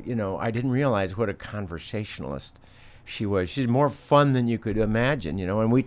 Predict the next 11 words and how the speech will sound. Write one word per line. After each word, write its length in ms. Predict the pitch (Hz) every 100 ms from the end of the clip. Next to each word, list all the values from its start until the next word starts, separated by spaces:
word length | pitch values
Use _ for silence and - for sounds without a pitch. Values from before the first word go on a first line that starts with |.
| -
we 240 | 123 151
explored 680 | 120 - - 110 107 98 87 - - -
all 420 | 120 143 156 151 143
things. 560 | - 87 80 90 90 - - - -
And 160 | 107 113
I 80 | 113
learned 360 | 110 123 135 139
some 180 | 123 104
things 260 | 98 101
about, 420 | 98 98 95 92 - - - - _ -
um, 560 | 98 95 95 90 90